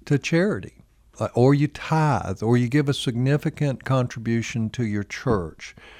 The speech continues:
or any other charity, once you get to age seventy-two and start,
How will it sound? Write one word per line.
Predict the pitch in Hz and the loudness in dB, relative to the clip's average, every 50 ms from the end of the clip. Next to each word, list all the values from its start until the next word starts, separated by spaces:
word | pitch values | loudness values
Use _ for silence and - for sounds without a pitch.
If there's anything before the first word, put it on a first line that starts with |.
| - - - - - | -20 -20 -12 0 4
or | 147 156 165 | 6 8 8
any | 190 220 226 208 | 10 10 10 8
other | 190 202 202 143 - | 8 6 6 4 0
charity, | - - 104 87 76 69 - - - 110 - _ _ _ _ _ _ _ _ _ _ - - _ _ _ _ _ - - - - - - - - - - - - _ - | -2 -4 -6 -6 -6 -6 -10 -14 -18 -20 -20 _ _ _ _ _ _ _ _ _ _ -20 -20 _ _ _ _ _ -20 -20 -20 -20 -20 -20 -20 -20 -20 -20 -20 -16 _ 2
once | 123 147 170 202 220 208 - - - | 6 8 10 10 8 8 4 0 0
you | 156 143 135 131 127 127 123 120 - 127 | 2 2 2 2 0 -2 -4 -6 -8 -2
get | 110 139 185 208 208 - - | 2 4 4 4 4 0 -2
to | 143 127 - 107 | -4 -2 0 -2
age | 107 104 104 98 - | -2 -2 -4 -6 -6
seventy-two | - 120 107 101 95 98 95 98 95 - - - - 101 90 82 80 87 107 131 143 - - - | -4 -4 -2 -2 -4 -4 -6 -8 -8 -10 -12 -10 -8 -8 -6 -6 -8 -8 -8 -8 -8 -10 -8 -4
and | 113 113 117 117 120 117 - - - - - _ _ - | -2 0 0 0 -2 -4 -6 -10 -16 -20 -20 _ _ -14
start, | - - - - - 135 131 139 139 147 143 - | -12 -12 -6 0 4 4 6 6 4 4 2 0